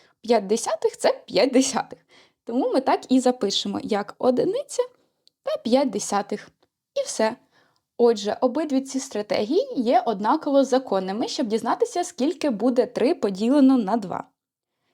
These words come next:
Це буде одна ціла п'ять десятих. Мені трохи більше подобається перша стратегія, вона використовує те, що ми знаємо про дроби. Але візьмемо також інший приклад, щоб подивитися його.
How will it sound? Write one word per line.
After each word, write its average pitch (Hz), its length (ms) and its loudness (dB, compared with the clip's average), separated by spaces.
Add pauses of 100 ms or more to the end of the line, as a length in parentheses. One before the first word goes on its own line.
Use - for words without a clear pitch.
(420)
Це - 140 0 (100)
буде 381 360 6
одна 226 280 4
ціла 370 380 0
п'ять 226 320 -2
десятих. - 600 -8 (500)
Мені 494 220 2 (100)
трохи 381 280 2
більше 294 360 0
подобається 262 720 2
перша - 460 -2
стратегія, 494 720 2 (360)
вона 247 320 2
використовує 254 840 0
те, 440 220 0
що - 220 -6
ми 202 140 -4
знаємо 311 400 0
про 277 220 2
дроби. - 400 -4 (760)
Але 415 180 6 (240)
візьмемо 302 420 0
також 427 480 0
інший 208 400 -4
приклад, - 580 -4 (120)
щоб - 440 -4
подивитися 196 720 -4
його. 196 400 -6